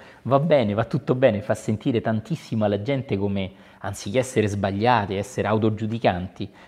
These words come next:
va bene anche avere lati oscuri, avere anche delle parti inconsapevoli,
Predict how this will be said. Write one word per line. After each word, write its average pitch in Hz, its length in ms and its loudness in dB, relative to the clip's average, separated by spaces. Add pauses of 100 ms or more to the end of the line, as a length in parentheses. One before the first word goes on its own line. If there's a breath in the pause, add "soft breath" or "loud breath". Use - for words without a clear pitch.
(100 loud breath)
va 123 160 0
bene 131 300 0
anche 117 220 -2
avere 110 240 2
lati 104 220 0
oscuri, 98 480 -2
avere 101 220 -4
anche 113 280 -4
delle 101 220 -2
parti 104 400 -2
inconsapevoli, 101 920 -2